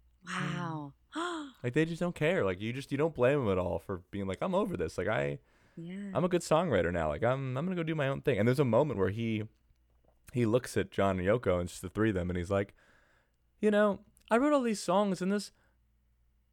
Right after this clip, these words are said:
Speaker 2: people who are probably better than me that could play them, but you know what?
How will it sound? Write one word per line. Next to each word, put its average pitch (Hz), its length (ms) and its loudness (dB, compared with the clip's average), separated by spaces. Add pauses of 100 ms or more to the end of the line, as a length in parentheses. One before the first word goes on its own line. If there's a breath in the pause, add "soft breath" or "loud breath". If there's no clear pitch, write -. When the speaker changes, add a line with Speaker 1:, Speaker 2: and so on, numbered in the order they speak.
Speaker 2:
people 339 280 4
who 190 180 4
are 180 60 4
probably 240 420 0
better 156 280 4
than 165 100 -2
me 143 100 2
that 123 200 2
could 131 120 -4
play 170 160 4
them, 170 140 -2
but - 140 -6
you 220 60 -4
know 285 120 6
what? 359 140 0